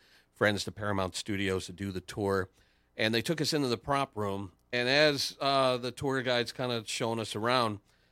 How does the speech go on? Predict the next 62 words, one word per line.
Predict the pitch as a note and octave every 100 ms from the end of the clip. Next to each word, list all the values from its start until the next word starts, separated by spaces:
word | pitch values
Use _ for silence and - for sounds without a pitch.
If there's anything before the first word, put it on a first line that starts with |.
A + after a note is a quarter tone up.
| _ A#2+
a |
woman | B2 F#3+ D#3+
pushes | C3+ D3+ C#3 C3+ A2
a |
giant | F#2+ - A2+ C#3+ E3 E3 D#3 - _
cardboard | - C#3 D3 B2 B2+ B2+ A2 G2+
box | A#2 A#2+ - - - A#2+
on | A2 G#2
a |
dolly | G2+ A#2+ B2+ A#2 G2
right | G2+ D3+ B2+
next | A#2+ A2 -
to | G2
me, | F#2+ F#2+ - _ _ _ _ _
and | A2 A2
she | B2 G#2+ -
took | F3 -
some | D3+
things | - D3+ D3 B2
out | C#3 C#3+
and | A2 G#2
disappeared | C3 B2+ - B2+ B2
to | A2
go | A2+
return | G#2+ G2+ - A#2
'em | A#2 G#2+
back | G#2+ G2+ -
to | G2+
where | G2+ G2
they | F#2+
got | G2 G2
'em | G2+
from. | - G2+ G2 G#2 _ _ _ _ _
And | A2+
while | C3+ D#3
she | D#3
was | C3
away, | C#3+ F3+ E3
I |
kinda | D3+ D3
glanced | C3 C#3+ D3+ D3 -
over | D3+ D3
in | C3+
the | A#2+
box, | C3+ C#3 - C#3
and | B2+
I |
saw, | - D#3+ D3+
like, | C#3+ C#3+ -
some | D#3
household | C#3+ C#3+ C#3 D3+ C#3 C3
knickknacks | C3+ D3 D#3+ C#3+ C#3+ -
and | C3
different | - B2 A#2+
things. | C3+ B2+
And | D3+
one | G#3+
thing | C4+ A3
that | E3+
caught | - F3+ E3+
my | C#3+ D3+
eye, | D#3+